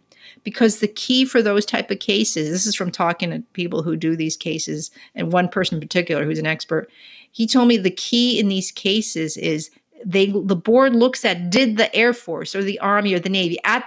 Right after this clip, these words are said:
the time when you were in know about your condition? If they did not know about your con-, did,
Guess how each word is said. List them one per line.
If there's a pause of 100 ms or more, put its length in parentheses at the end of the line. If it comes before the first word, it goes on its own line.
the
time (800)
when
you
were (100)
in
know
about
your
condition?
If
they
did
not
know
about
your
con-,
did,